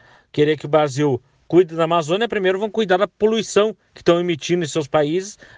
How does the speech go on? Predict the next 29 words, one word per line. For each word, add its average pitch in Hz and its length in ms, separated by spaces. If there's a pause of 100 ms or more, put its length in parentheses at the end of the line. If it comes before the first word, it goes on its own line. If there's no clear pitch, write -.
antes 196 180
de 180 60
vir 202 120
dar 208 120
pitaco 190 340
no 202 80
Brasil. 185 400 (220)
Agora 143 320
sim, 233 160
o 185 40
Brasil 120 280
tem 123 120
que - 120
cuidar 165 400
do 185 120
seu 147 240
país. 180 520 (760)
Se 127 220
tem 170 160
a 208 60
soberania 185 480
nacional 160 360
sobre 160 220
a 156 40
Amazônia, 143 600 (500)
a 147 120
presidência 165 500
da 214 80
República, 190 800